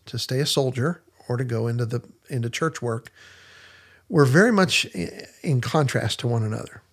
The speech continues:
okay? So eventually, Ignatius was wounded in battle, and while he was, uh, laying around convalescing, which took a, a long, long time in those days, um, he was lying in bed and, and thinking about this choice. What do I wanna do?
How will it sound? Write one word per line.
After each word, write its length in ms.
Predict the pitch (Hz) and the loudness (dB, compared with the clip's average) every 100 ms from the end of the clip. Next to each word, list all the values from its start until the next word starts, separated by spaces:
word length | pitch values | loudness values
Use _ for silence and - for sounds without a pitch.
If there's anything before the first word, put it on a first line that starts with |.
| - | -6
okay? 300 | 131 127 151 | -2 0 -2
So 400 | 127 - 131 131 - - - - - _ _ | -2 0 2 2 -2 -12 -20 -20 -20 _ _
eventually, 760 | 170 147 269 285 156 131 135 135 - - - | 4 8 8 8 4 4 2 -2 -8 -20 -8
Ignatius 560 | 175 143 156 190 160 - | -4 2 2 2 0 0
was 160 | 139 | 0
wounded 560 | 127 139 160 170 127 123 - - - | 2 4 4 4 2 0 -8 -16 -10
in 160 | - 127 | -4 0
battle, 460 | 135 131 123 117 113 _ _ _ _ _ _ _ _ - | 4 4 2 -2 -6 _ _ _ _ _ _ _ _ -14
and 180 | - 127 | -2 2
while 240 | 131 151 165 | 4 4 4
he 120 | 202 | 4
was, 300 | 190 143 - - - - - - | 6 4 2 -10 -20 -20 -20 -16
uh, 140 | - - | -10 -2
laying 400 | 147 151 170 156 | 4 6 6 6
around 300 | 143 143 135 | 4 2 0
convalescing, 720 | - 143 135 127 135 - 113 | 0 2 4 4 4 2 -2
which 200 | 117 - | -2 -2
took 180 | - 127 | -2 0
a, 180 | 117 113 | -2 -2
a 100 | - | -2
long, 380 | 120 123 143 147 | 0 4 4 4
long 220 | 135 123 | 2 0
time 340 | 117 127 123 117 | -2 0 0 0
in 100 | 107 | -2
those 220 | 104 104 | -2 -4
days, 340 | 107 107 117 - - - - - - - _ | -6 -6 -8 -12 -20 -20 -20 -20 -20 -20 _
um, 320 | - 127 123 | 0 0 0
he 160 | 131 165 | 2 2
was 180 | 143 127 | 4 4
lying 280 | 151 190 185 | 2 4 2
in 100 | 139 | 2
bed 240 | 131 127 | 2 2
and, 220 | 127 123 | 0 -2
and 260 | 135 135 135 | -2 -2 -2
thinking 460 | - 240 185 156 | -2 -2 0 -2
about 360 | 131 113 107 - | 0 0 -2 -4
this 180 | 123 - | -6 -6
choice. 440 | - 123 113 - | -6 -6 -6 -8
What 100 | - | -4
do 80 | 143 | -2
I 60 | 135 | 0
wanna 260 | 131 123 | 0 -2
do? 300 | 120 139 117 | 0 0 0